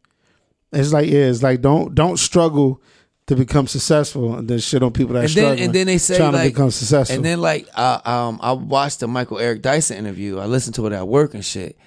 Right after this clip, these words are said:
Speaker 2: and he was just babbling and shit. You know what I'm saying? And, uh, he had said something along the lines of, um, Michelle Obama and Barack and them.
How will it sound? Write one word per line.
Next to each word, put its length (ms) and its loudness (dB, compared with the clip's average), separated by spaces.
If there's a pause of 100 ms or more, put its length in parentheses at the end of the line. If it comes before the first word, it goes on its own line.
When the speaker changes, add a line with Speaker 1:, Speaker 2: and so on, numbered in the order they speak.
(140)
Speaker 2:
and 80 -2
he 80 4
was 140 2
just 180 -6 (240)
babbling 560 -2
and 100 -8
shit. 380 -8 (440)
You 60 -14
know 80 -6
what 60 -6
I'm 60 -10
saying? 560 -10 (460)
And, 260 -6
uh, 380 -4 (800)
he 220 -4
had 260 -4
said 400 -6
something 680 -10
along 400 -14
the 60 -16
lines 580 -16
of, 220 -18
um, 460 -18 (920)
Michelle 520 -2
Obama 520 -6
and 180 -10
Barack 380 -4
and 80 -8
them. 260 -10